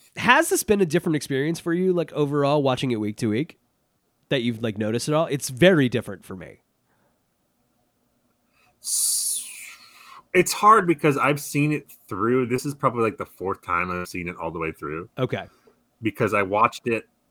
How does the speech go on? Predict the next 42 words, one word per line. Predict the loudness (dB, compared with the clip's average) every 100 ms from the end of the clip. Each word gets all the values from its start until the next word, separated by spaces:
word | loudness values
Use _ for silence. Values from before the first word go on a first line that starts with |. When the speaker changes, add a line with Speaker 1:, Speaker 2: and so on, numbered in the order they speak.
| _ _ _ _ _
Speaker 2:
a | -10
few | 2 2
times | 4 2 4
while | 2 2
it | 2
was | -4 0
running. | 2 2 0 -2
I |
would | -4 -6
catch | -8 -4
up | -6 -4
periodically. | -4 0 0 -2 -4 -8 -8 -10 _ _ _ _ _ _ _ _ _
And | -8 -2
then | 0
I | -2
watched | -2 0 0 -2 -8
it | -12 _ _ _ _ _ _ _ _
once | -4 2 2 2 -2
after, | 0 -2 -2 -2 0 0
I | -4 -8
think, | -10 -8 -8 -10 _ _ -8
with | -6 -6
my | -4 -2 -2 -2
last | -6 -2 -2 -4
girlfriend, | 0 0 0 -2 -2 0 -2 -4 -8 -14 _
or | -4
not | -2 0
my | 2
last | 2 0 -6
one, | -10
the |
one | -10 -10
before | -6 -4
that. | -2 -6 _ _ _ -2
Doesn't | -2 0
really | -2
matter. | -2 -4 -4
Speaker 1:
Oh, | -2 0
wow. | 0 2 4 4 6
Speaker 2:
Uh, | 8 8 6 4
I've | 4
s-, | 4